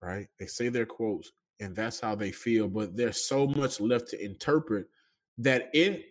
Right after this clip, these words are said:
down the line, if something happens with Deshaun Watson, you can come back to this quote and say, "See, this is why he left." But if he stays, you can also say, "Well, see, this is why he stayed." It's just, you never really know with these players because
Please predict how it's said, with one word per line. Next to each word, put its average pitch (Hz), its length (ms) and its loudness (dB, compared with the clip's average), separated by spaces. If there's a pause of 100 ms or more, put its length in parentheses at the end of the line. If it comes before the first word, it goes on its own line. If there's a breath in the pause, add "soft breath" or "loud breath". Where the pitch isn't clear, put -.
down 165 300 4
the 180 100 8
line, 160 360 8 (100)
if 170 180 6
something 156 380 2
happens 143 400 0
with 117 120 -2
Deshaun 120 400 -2
Watson, 123 400 2
you 139 120 0
can 120 160 -4
come 139 240 6
back 131 240 6
to 131 80 -4
this 139 200 2
quote 147 260 6
and 135 100 -2
say, 135 160 6
"See, 156 360 2
this 143 240 0
is 147 80 -8
why 160 200 6
he 156 80 8
left." 196 300 4 (760)
But 143 100 4
if 156 80 6
he 160 80 2
stays, 214 540 4
you 190 80 -2
can 185 100 -6
also 190 280 -2
say, 202 180 -2
"Well, 190 240 0
see, 180 220 -2
this 131 240 0
is 147 120 -6
why 165 180 0
he 180 40 -2
stayed." 175 220 -4 (260 soft breath)
It's 143 160 0
just, 175 220 2 (220 soft breath)
you 170 120 2
never 147 320 6
really 139 240 4
know 131 140 2
with 123 140 2
these 135 160 -8
players 127 360 -4 (920)
because 113 320 -4